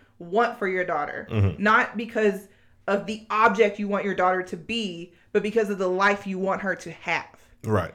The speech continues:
Speaker 1: You're treating her like a, a toy, like a possession. She's not your possession.
Speaker 2: Yeah.
Speaker 1: Period. That's your daughter. You can treat her like a human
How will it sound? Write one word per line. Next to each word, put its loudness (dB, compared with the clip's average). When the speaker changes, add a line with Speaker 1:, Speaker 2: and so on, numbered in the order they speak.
Speaker 1:
You're 0
treating -2
her 4
like 0
a, -4
a 4
toy, 0
like 0
a -4
possession. -2
She's -2
not 4
your 4
possession. -4
Speaker 2:
Yeah. 0
Speaker 1:
Period. 0
That's 2
your 4
daughter. 2
You -2
can -2
treat 0
her 4
like 4
a -4
human 0